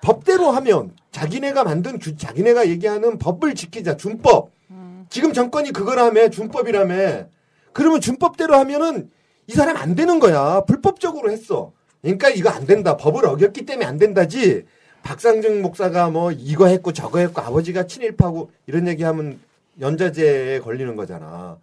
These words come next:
Speaker 1: 그러니까 우리는 그거 안 한다 이거야, 이거는. 불법적으로 해서 그만둬라. 그런데 이 사람을 강제로 내보냈어요. 그런데 이 사람 사퇴를 안 해. 그럼 자기가, 아니, 뉴라이트도 자기네 법 지키자며.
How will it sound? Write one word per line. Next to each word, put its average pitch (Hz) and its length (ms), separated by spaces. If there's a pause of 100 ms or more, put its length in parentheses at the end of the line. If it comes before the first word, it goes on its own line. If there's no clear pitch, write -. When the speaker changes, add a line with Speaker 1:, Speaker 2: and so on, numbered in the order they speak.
(160)
Speaker 1:
그러니까 208 160
우리는 240 240
그거 359 80
안 170 180
한다 294 180
이거야, 233 200
이거는. 143 640 (520)
불법적으로 233 540
해서 - 160
그만둬라. 175 640 (420)
그런데 277 420
이 202 80
사람을 220 300
강제로 170 420
내보냈어요. 151 680 (680)
그런데 330 280
이 - 20
사람 302 160
사퇴를 370 440
안 180 180
해. 262 60
그럼 320 160
자기가, 214 840 (520)
아니, 302 340 (260)
뉴라이트도 330 600
자기네 269 320
법 214 220
지키자며. 190 920